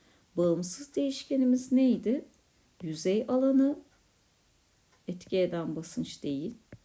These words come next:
Bağımlı değişkenimiz tam tersi. Basınç, yüzey alanı değil. Muhammed'e gelelim.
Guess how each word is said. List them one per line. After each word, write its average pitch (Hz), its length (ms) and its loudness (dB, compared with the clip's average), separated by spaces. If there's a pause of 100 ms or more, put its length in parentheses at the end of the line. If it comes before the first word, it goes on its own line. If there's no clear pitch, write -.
(600)
Bağımlı 185 520 4
değişkenimiz 269 960 -2
tam 185 340 -4
tersi. - 540 -10 (220)
Basınç, 311 680 -2 (580)
yüzey 190 380 0
alanı 160 480 -2 (380)
değil. - 300 -6 (1000)
Muhammed'e 320 480 2
gelelim. 240 520 -2